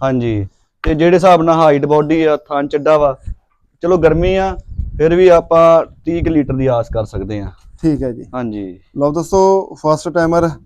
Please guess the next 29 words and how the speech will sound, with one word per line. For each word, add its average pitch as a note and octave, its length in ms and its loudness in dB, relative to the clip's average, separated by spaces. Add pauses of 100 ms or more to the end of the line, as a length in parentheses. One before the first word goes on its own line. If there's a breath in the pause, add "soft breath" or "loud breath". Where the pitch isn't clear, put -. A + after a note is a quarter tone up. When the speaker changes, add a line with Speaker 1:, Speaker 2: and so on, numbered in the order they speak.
(360)
Speaker 2:
ਪੱਚੀ D#3 460 0 (340)
ਲੀਟਰ D3 280 0
ਕ੍ਰਾਸ C#3 340 -2
ਚੱਲੀ B2+ 300 -4
ਆ, C3 40 -4
ਠੀਕ C3 140 -6
ਹੈ D3 40 -2
ਜੀ, C#3+ 80 -4
ਪੱਚੀ C#3 280 -8
ਪਲੱਸ C3 300 -4
ਚੱਲੀ C3+ 280 -2
ਆ। D3+ 60 -8 (540 loud breath)
ਤੇ C3+ 80 -4
ਸੈਕਿੰਡ D3+ 380 2
ਟਾਈਮਰ F#3+ 240 2
ਆ G3+ 60 4
ਇਸ F#3 140 0
ਵਾਰ, F#3 220 4 (280)
ਇਸ C#3 140 -6
ਵਾਰ D#3 180 -2
ਵੀ D#3+ 280 -6 (100)
ਵੀਰਾਂ C#3+ 160 -4
ਦਾ D#3 80 0
ਵੀ D3+ 120 -2
ਚੰਗੀ D3+ 280 -2
ਉਮੀਦ D#3+ 220 -2
ਕਰ C#3 180 2
ਸਕਦੇ C3+ 340 -4
ਆ। D#3 40 -8